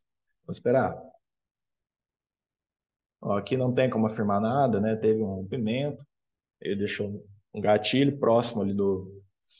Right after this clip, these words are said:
do topo do dia. Acho que deu alvo só no fechamento ali do candle.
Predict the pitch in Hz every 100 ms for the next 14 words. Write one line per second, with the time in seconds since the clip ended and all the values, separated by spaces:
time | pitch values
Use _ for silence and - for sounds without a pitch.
0 | _ _ _ _ _ _ _ _ 113 98
1 | 98 101 - 101 95 101 127 135 123 -
2 | - _ _ _ _ _ - - 107 107
3 | 107 - 120 127 123 104 104 104 107 101
4 | 98 - 117 127 113